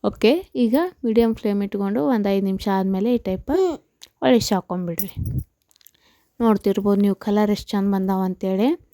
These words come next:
ಸೇಮ್ ಗೋಲ್ಡನ್ ಬ್ರೌನ್ ಕಲರ್ ಭಾಳ ಅಂದ್ರೆ ಭಾಳ ಲೈಕ್ ಆಗ್ತದ್ರಿ ನನಗಂತೂ ಇದು ರೆಸಿಪಿ. ನೀವು ಒಂದ್ಸಲ ಮಾಡಿ ನೋಡ್ರಿ. Almost ನನಗನ್ಸೋ ಮಟ್ಟಿಗೆ ಎಲ್ಲರಿಗೂ ಇಷ್ಟ ಆಗೇ ಆಗತ್ತಿದು. ಓಕೆ,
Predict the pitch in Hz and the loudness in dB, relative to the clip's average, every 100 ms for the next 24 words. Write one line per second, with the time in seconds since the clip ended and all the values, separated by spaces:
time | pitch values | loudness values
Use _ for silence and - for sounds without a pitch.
0 | - - - _ - - 208 202 202 196 | -8 -6 -20 _ -18 -6 -4 -2 0 2
1 | 190 202 196 196 196 - 196 196 202 240 | 2 0 -2 -2 -4 -4 -4 -4 -2 -4
2 | 208 - 190 214 262 262 262 233 208 214 | -6 -8 -8 0 2 4 2 0 -2 -2
3 | 220 247 _ _ _ _ - 202 190 202 | -2 -6 _ _ _ _ -6 -4 -4 -4
4 | 190 - 190 190 190 185 190 190 185 196 | -6 -4 -2 0 0 -2 -2 -2 -4 -2
5 | 190 180 214 339 - - 202 - 196 - | -2 -2 -2 -4 -6 -8 -8 -4 -6 -4
6 | 302 - _ - - _ 233 240 254 247 | -6 -6 _ -20 -20 _ 2 4 6 4
7 | 214 214 208 202 208 214 196 190 196 202 | 0 -2 0 0 0 -2 -2 -2 -2 -2
8 | 196 196 190 196 - _ 196 190 202 - | -2 -2 -4 -4 -10 _ -4 -4 -4 -8
9 | 196 196 196 190 190 196 185 185 190 185 | -8 -4 -2 -2 -4 -6 -6 -6 -4 -2
10 | 180 190 190 202 185 - 185 180 185 180 | 0 0 2 2 0 -6 -8 -6 -4 -4
11 | 180 180 180 233 339 _ _ - - _ | -6 -8 -8 -8 -8 _ _ -20 -20 _
12 | - - - | -12 -6 -2